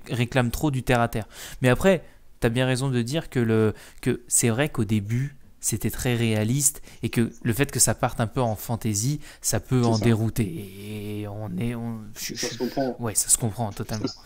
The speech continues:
Speaker 2: ça, ça se
Speaker 1: Mm.
Speaker 2: comprend, mais moi, ça a été à mon plus grand plaisir. Puis d'ailleurs, euh, ce que tu disais vis-à-vis de la fin, ça s'applique aussi avec, euh...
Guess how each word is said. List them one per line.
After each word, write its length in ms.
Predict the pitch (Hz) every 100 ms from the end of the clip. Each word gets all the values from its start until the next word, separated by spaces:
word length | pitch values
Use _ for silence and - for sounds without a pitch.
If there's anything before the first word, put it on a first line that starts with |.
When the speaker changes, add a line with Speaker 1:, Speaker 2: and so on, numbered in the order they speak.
| -
Speaker 2:
ça, 100 | -
ça 160 | - 156
se 60 | 117
Speaker 1:
Mm. 40 |
Speaker 2:
comprend, 340 | 165 - 131
mais 160 | 135 123
moi, 280 | 123 131 151
ça 140 | 151
a 20 |
été 140 | 127 139
à 60 |
mon 100 | 131
plus 160 | 127 -
grand 120 | 123
plaisir. 260 | 120 127 160 -
Puis 160 | - 170
d'ailleurs, 520 | 147 156 185 190 143
euh, 400 | 127 127 127 120 - - - - -
ce 120 | 98
que 80 | 151
tu 160 | - 139
disais 280 | 139 151
vis-à-vis 300 | 175 139 123
de 80 | 123
la 100 | 131
fin, 300 | 127 196 226
ça 160 | 233 139
s'applique 340 | 135 - 139
aussi 380 | 151 139 - 190
avec, 340 | 135 123 123
euh... 440 | 127 117 117 110